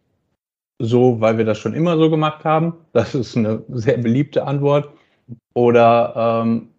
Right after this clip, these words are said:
nutze ich diese Chance, äh, es einfach mal kritisch zu hinterfragen und, äh, zu sagen, ja,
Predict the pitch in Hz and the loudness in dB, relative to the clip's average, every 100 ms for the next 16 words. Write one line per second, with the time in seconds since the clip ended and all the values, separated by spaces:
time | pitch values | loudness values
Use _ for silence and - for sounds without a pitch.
0 | _ _ _ _ _ _ _ _ _ 127 | _ _ _ _ _ _ _ _ _ 0
1 | 139 147 165 - 139 131 - 135 135 135 | 2 4 0 2 2 2 2 0 2 -2
2 | - - 120 120 - 120 127 127 123 123 | -6 -2 0 0 -2 -6 -4 -2 -2 -2
3 | 113 - 131 120 120 117 113 110 - - | -6 -2 -2 -2 -4 -4 -4 -6 -8 -2
4 | 113 131 135 - _ _ _ _ - 117 | 0 0 -4 -10 _ _ _ _ -2 0
5 | 120 120 - 117 113 113 - 113 110 113 | 2 0 -2 0 2 0 -4 -2 0 0
6 | 110 117 117 | -2 -6 -8